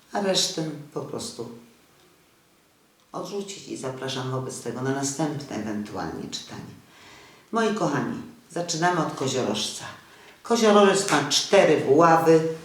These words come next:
które mówią o pełnej radości. Może być to radość ze spotkania z osobami bliskimi, planowania świąt i dzięki temu, właśnie dzięki temu planowaniu,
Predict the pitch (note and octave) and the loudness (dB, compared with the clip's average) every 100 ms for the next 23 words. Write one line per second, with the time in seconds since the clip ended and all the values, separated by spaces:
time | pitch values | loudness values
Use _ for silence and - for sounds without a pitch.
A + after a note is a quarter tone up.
0 | - - - - B3 A#3+ A#3 G#3 G#3+ - | -18 -20 -20 -4 2 6 8 8 8 6
1 | - A3 A3 G3+ F#3+ E3+ D#3 D3 B2 G#2+ | 4 4 6 6 6 2 2 2 0 -2
2 | - - - - - - - - - A#3 | -4 -6 -8 -10 -12 -16 -20 -18 -2 4
3 | G#3+ F#3 - - E3 D#3+ D#3 D#3 - - | 4 4 2 2 6 8 6 4 0 -2
4 | - - - - E3+ F3 - - - D3+ | -6 -12 -20 -6 0 0 0 -4 0 2
5 | C#3+ C#3+ C#3 - - - D3 - D3 D3+ | 4 2 -2 -6 -12 -4 0 0 4 4
6 | D3 C#3 B2+ D3 - - D3 C#3 C#3 C#3 | 4 0 -2 0 -2 0 0 2 0 -2
7 | C#3+ - - _ _ - - - - G3 | -10 -16 -20 _ _ -20 -20 -20 -2 2
8 | F#3 E3 E3+ D#3+ D3 C#3 - - D#3+ D3+ | 2 4 4 4 2 2 0 2 4 4
9 | D3 C#3+ - - - _ _ _ _ - | 2 -2 -8 -18 -20 _ _ _ _ -10
10 | - E3+ D#3+ - D3 D3 C#3+ C3+ C3 - | -4 -2 -2 -4 -2 0 0 -2 -2 -4
11 | A#2+ A2+ A2 G#2+ C3+ D3+ D#3+ F3 E3+ E3 | -4 -4 -6 -6 -4 -4 0 2 2 4
12 | F3 E3 D#3 D3+ | 4 4 2 -2